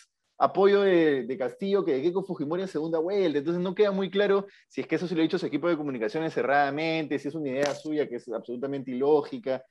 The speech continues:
en fin. A mí lo que me parece es que lo que, lo que queda de impresión es que el entrevistador intenta sacarle titulares y lo único que consigue para bien del entrevistador es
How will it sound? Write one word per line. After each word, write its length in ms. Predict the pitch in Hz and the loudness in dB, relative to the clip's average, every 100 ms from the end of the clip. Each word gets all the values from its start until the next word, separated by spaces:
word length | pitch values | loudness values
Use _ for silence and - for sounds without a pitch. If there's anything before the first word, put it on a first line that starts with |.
| _ | _
en 120 | - 170 | -10 -4
fin. 320 | 220 107 - _ _ _ _ | -2 -4 -12 _ _ _ _
A 120 | - 147 | 0 2
mí 100 | 220 | 4
lo 120 | 240 | 4
que 80 | 214 | 2
me 80 | |
parece 340 | 170 185 226 220 | 4 4 4 0
es 60 | |
que 100 | 214 | -2
lo 160 | 160 143 | 0 0
que, 460 | 139 135 127 127 123 | 2 2 2 0 -2
lo 140 | 139 | -2
que 140 | 131 135 | -2 -2
queda 320 | 202 220 208 | 0 2 0
de 80 | 196 | 0
impresión 420 | 143 135 190 196 | -2 -4 -4 -6
es 160 | 180 - | -6 -2
que 280 | 156 139 | 0 2
el 60 | 131 | 0
entrevistador 800 | 127 123 123 120 - 147 170 - - | -2 -6 -8 -8 -2 0 2 0 -6
intenta 800 | 151 151 143 139 214 226 208 - | -6 -4 -6 2 4 4 2 0
sacarle 580 | - 143 165 180 185 185 | 2 0 2 2 4 4
titulares 800 | 180 139 120 139 147 147 202 - _ _ _ - | 2 -6 -2 2 2 0 -6 -10 _ _ _ -4
y 80 | 147 | 2
lo 120 | 151 | 2
único 280 | 180 208 202 | 4 4 4
que 100 | 139 | 4
consigue 500 | 127 113 165 170 175 | -4 -4 2 4 4
para 220 | 117 101 | 2 2
bien 220 | 117 139 | 0 -2
del 100 | 143 | -2
entrevistador 640 | 139 120 120 131 120 143 | -2 -4 -4 -2 2 2
es 180 | 147 143 | 2 -2